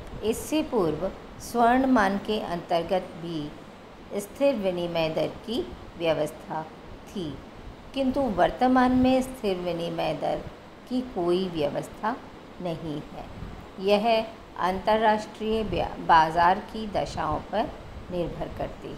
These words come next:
है। लचीली या तैरती हुई विनिमय दर, इसका अर्थ है कि बाजार में विदेशी मुद्रा की मांग व पूर्ति की शक्तियों के आधार पर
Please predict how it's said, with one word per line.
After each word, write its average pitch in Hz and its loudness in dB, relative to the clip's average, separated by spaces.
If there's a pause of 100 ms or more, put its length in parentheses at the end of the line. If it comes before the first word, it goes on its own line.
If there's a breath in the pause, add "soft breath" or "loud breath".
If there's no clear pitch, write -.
है। - -12 (680)
लचीली 214 2 (300)
या 196 4
तैरती 165 2
हुई 190 -6 (340)
विनिमय 175 0 (460)
दर, 156 2 (680)
इसका 285 2
अर्थ - 0
है 160 2 (560)
कि 277 -4
बाजार 180 6
में 262 4
विदेशी 175 -2
मुद्रा 180 0
की 190 -8
मांग 160 -2
व 240 2
पूर्ति 185 -6
की 190 -10
शक्तियों 190 -4 (1800)
के 254 2
आधार 185 6
पर 233 2